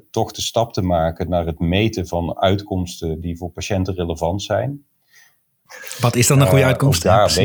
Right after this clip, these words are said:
Speaker 1: weten we
Speaker 2: ja.
Speaker 1: eigenlijk,
Speaker 2: Ja.
Speaker 1: eh, vaak uit de literatuur en, en de, de, de R C T's heus wel welke parameters we belangrijk vinden om kwaliteit te beoordelen.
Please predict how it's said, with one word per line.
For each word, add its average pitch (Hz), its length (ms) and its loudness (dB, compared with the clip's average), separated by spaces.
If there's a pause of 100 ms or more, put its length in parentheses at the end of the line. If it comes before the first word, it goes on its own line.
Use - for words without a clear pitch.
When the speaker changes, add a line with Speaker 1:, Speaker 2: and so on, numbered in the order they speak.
(140)
Speaker 1:
weten - 40 -4
we 101 60 0
Speaker 2:
ja. 117 60 -4
Speaker 1:
eigenlijk, 95 480 -2 (140)
Speaker 2:
Ja. - 20 -4 (180)
Speaker 1:
eh, 82 60 -4
vaak 87 300 -2
uit 80 180 -2
de 90 100 -8
literatuur 87 1000 -4
en, 85 260 -8
en 85 140 -8
de, 82 800 -2
de, 82 280 -14
de 82 320 -12
R - 220 -6
C - 100 -10
T's 98 500 -2
heus 95 280 -2
wel 87 280 -2
welke 87 280 -4
parameters 87 760 -4
we 82 100 -20
belangrijk 90 580 0
vinden 82 380 -14
om 85 220 -20
kwaliteit 90 720 -6
te 107 100 -14
beoordelen. 85 760 -2